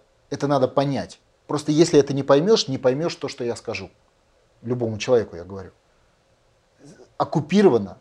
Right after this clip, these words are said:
внешне управляемая страна. И в чем заключается внешнее управление в области экономики? В том, что без части институтов, которые находятся под контролем С Ш А, российская экономика не может существовать.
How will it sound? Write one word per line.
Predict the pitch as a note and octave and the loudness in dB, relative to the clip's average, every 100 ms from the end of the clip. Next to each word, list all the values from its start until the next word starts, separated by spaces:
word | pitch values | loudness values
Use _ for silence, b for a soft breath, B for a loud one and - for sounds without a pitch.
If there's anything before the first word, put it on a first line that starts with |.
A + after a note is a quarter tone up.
| _ | _
внешне | A#2+ A#2+ C#3+ E3+ - C#3+ | -10 -4 -2 0 -2 -4
управляемая | B2+ B2+ B2+ C3 A#2 A2 | 0 0 2 0 -2 -8
страна. | - G2+ F#2 - _ _ _ _ _ _ _ _ _ _ | -12 -14 -14 -18 _ _ _ _ _ _ _ _ _ _
И | G3+ F#3+ - - | -6 -4 -6 -10
в | - | -10
чем | - A3+ G3+ | 2 4 4
заключается | E3 E3 - F#3+ F3 D3+ - | 2 -2 2 2 2 -2 -2
внешнее | B2+ D#3+ D#3+ D3+ | -2 0 -2 -2
управление | C3 C3+ D3+ E3 | -2 0 0 0
в | A#2+ | -2
области | C3 B2+ - B2+ | 0 -2 -4 -6
экономики? | C3 A#2+ G2 - | -6 -6 -10 -16
В | - | -4
том, | - A3 | 0 0
что | - A2 - b b b - | 0 -6 -8 b b b -12
без | A#2 F3+ F#3+ C3 - - _ _ _ _ _ _ _ _ | -4 6 6 6 0 -14 _ _ _ _ _ _ _ _
части | - G3+ E3 D#3+ C#3+ | 4 6 4 0 -6
институтов, | C#3 - D#3 A2 G2+ G2+ - | -6 -6 -4 -4 -4 -8 -6
которые | C3 C#3 B2+ | -4 0 0
находятся | C3 D3+ B2+ A#2 | 0 0 0 -2
под | B2 | -6
контролем | - B2 B2 A#2 | -2 -2 -2 -6
С | A2 B2 | -6 -4
Ш | - | 0
А, | A3 B3 - _ _ _ | 0 0 -10 _ _ _
российская | C3 D3+ D3+ G3+ - D3+ | 0 0 2 0 2 2
экономика | D3 E3 A3 G3 C3+ | 4 2 2 -2 -2
не | C#3+ D#3+ | -2 0
может | F#3+ E3+ D3 | 0 0 -2
существовать. | - - F#3 F#3 - F3+ F3 - C3+ D3+ C#3 G#2+ - - | -2 2 2 2 0 0 0 0 0 0 0 -4 -6 -20